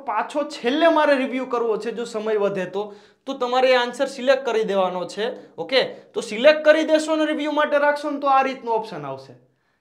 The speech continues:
ક્લિયર થાય છે? આ હું તમને આગળ જતા સમજાવું છું.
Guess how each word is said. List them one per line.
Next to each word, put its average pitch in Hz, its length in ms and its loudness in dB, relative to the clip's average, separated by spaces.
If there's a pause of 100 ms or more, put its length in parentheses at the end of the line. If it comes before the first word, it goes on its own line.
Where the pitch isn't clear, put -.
ક્લિયર 180 280 -4
થાય 226 140 0
છે? - 280 -12
આ 165 120 -6
હું 185 120 -6
તમને 220 220 -4
આગળ 226 220 -2
જતા 233 240 -2
સમજાવું 226 520 -2
છું. - 140 -18